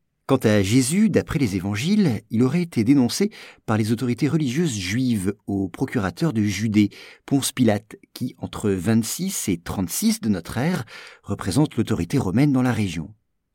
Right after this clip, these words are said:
Sachant qu'il ne serait pas sensible à des accusations d'ordre religieux, qui ne concernent pas le pouvoir romain,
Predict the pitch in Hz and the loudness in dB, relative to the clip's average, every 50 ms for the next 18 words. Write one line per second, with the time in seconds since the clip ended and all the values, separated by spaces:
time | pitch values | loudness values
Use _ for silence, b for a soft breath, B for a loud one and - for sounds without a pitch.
0 | _ - - 107 101 - 131 131 117 - 113 104 104 101 101 92 - - 107 98 | _ -8 -4 -4 0 2 2 2 2 4 4 4 6 4 4 2 2 2 2 2
1 | 101 117 101 - - 117 104 - - 143 135 113 92 92 92 85 95 87 - 98 | 2 2 0 0 0 -2 -2 -2 0 2 2 2 2 0 0 0 -2 -4 -2 -2
2 | 95 95 - - 131 120 104 95 98 95 101 90 90 90 82 80 73 - - 104 | -2 -2 -2 0 0 0 2 2 2 0 0 0 0 -2 -2 -4 -4 -2 0 2
3 | 110 110 110 104 113 156 196 220 220 208 - - - - 82 - - - 120 110 | 2 2 2 4 4 6 6 4 4 0 -2 -8 -8 -8 -6 -6 -4 -4 -4 -4
4 | - - 95 87 85 85 - 180 190 180 123 - - 85 87 110 85 80 76 80 | -2 -4 -2 -2 -2 -2 -2 -2 0 0 0 -2 -4 -8 -4 -4 -4 -4 -4 -6
5 | 87 92 113 151 214 | -2 0 2 2 2